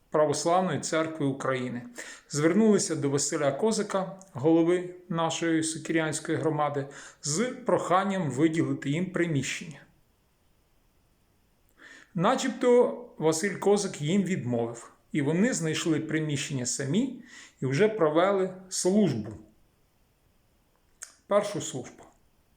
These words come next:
Яке моє відношення до цих подій?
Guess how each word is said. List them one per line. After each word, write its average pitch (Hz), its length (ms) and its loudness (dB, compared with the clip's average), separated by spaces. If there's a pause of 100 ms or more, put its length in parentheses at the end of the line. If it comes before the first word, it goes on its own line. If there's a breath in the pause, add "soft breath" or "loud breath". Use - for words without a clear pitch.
(1600 loud breath)
Яке 156 260 0
моє 277 220 4
відношення 175 640 2
до 180 540 2 (120)
цих - 380 -4
подій? 113 460 -2